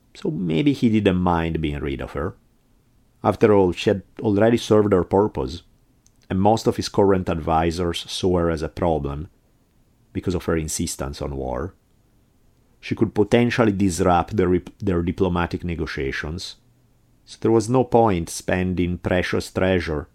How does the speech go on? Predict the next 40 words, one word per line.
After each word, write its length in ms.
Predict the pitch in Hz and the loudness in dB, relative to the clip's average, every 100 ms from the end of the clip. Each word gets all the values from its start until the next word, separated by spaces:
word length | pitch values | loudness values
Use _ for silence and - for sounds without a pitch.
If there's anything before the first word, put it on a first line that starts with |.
| _ _ _ _ _ _ - | _ _ _ _ _ _ -2
to 120 | 98 | 2
rescue 360 | 95 98 - | 2 0 -2
someone 540 | 98 98 90 82 76 78 | -2 -2 -2 -2 -2 -4
who 80 | 82 | -6
could 220 | 98 - | -8 -4
turn 180 | 92 85 | -2 -2
into 240 | 78 82 | -4 -4
a 20 | |
liability. 720 | 76 69 67 62 53 - - - _ _ _ _ _ _ _ _ _ _ _ _ _ _ - | -4 -4 -6 -8 -10 -12 -14 -16 _ _ _ _ _ _ _ _ _ _ _ _ _ _ 2
But 280 | 135 127 - _ _ _ _ _ _ _ _ - _ _ _ _ _ _ | 4 4 -2 _ _ _ _ _ _ _ _ -20 _ _ _ _ _ _
that's 240 | 151 - | 2 2
just 240 | - 90 - | 0 -4 -4
a 60 | |
guess, 460 | 62 55 50 - - - | -8 -10 -12 -16 -18 -14
okay? 300 | 87 - 71 | -10 -8 -8
'Cause 140 | 80 85 | -6 -8
of 160 | - | -2
course 280 | 113 98 - | 2 2 0
we 120 | 78 | -6
have 140 | 65 67 | -6 -10
no 180 | 60 | -12
idea, 360 | 58 55 53 62 | -14 -14 -14 -14
you 120 | 65 | -14
know. 180 | 69 67 | -14 -14
However 480 | 69 85 98 104 107 | -8 2 4 6 4
we 100 | 98 | 4
spin 380 | - 98 90 82 | -2 -2 0 0
it, 200 | 85 - | -2 -4
the 80 | - | -6
fact 320 | - 107 92 | 0 0 2
remains 600 | 95 85 82 80 78 - _ _ _ _ _ _ _ _ _ _ | 0 0 -4 -6 -8 -14 _ _ _ _ _ _ _ _ _ _
that 140 | 98 95 | 0 0
the 80 | |
French 380 | 101 156 147 - | 2 2 2 0
king 260 | - 101 95 - | -2 0 -2 -4
abandoned 520 | 101 85 82 82 80 | -2 0 0 -2 -2
her 120 | 78 | -4
to 140 | - 95 | -2 -2
her 120 | 82 | -2
destiny, 580 | 73 67 - 69 73 | -4 -8 -10 -10 -12